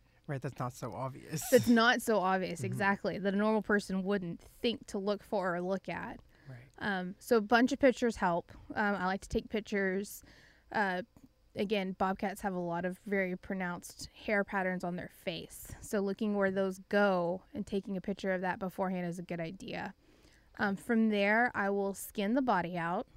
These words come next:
Speaker 2: Um, there's a couple of different ways you, and,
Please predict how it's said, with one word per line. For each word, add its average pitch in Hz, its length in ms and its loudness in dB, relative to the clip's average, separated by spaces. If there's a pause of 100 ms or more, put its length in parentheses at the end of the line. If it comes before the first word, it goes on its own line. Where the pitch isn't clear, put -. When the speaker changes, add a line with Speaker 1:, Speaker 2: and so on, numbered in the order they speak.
(260)
Speaker 2:
Um, 196 360 -4 (160)
there's 208 180 4
a 208 60 0
couple 247 320 2
of 226 80 2
different 220 320 -4
ways 214 280 0
you, 220 160 -6
and, 208 240 -6